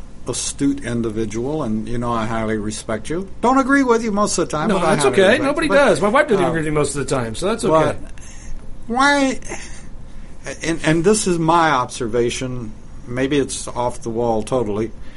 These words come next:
Speaker 1: but I can't remember for years and years really good candidates.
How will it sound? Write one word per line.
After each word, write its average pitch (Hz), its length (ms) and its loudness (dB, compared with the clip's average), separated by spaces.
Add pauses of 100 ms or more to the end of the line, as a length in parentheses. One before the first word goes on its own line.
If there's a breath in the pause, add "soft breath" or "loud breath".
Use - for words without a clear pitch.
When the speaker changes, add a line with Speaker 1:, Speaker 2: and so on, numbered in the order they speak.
(2500 loud breath)
Speaker 1:
but 175 200 0
I 233 280 -2 (320)
can't 196 340 0
remember 151 640 4
for 135 180 -2
years 160 500 4
and 135 140 2
years 117 760 2 (1600 loud breath)
really 196 680 2 (680)
good 175 560 4 (800 loud breath)
candidates. 107 960 -6